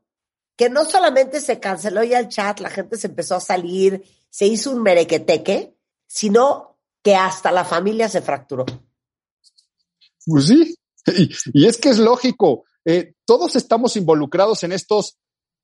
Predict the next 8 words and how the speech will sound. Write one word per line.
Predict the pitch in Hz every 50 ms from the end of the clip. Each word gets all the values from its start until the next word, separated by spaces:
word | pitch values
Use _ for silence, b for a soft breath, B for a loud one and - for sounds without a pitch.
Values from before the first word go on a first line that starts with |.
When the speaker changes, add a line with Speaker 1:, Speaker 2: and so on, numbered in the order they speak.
| _ _
Speaker 2:
chats | - 202 202 226 247 240 - 208 202
de | 233 226
vecinos, | 202 180 151 - - 185 180 170 160 139 120 107 - - - _ _ _
de | - 151 139 160 156 151 143 147 -
condóminos | - 175 170 170 170 156 196 214 226 240 240 233 240 247 240 190
de | 165 - - 175 170
una | 165 175 202 208 196 202
colonia, | - - 175 165 156 156 165 170 175 165 147 135 123 117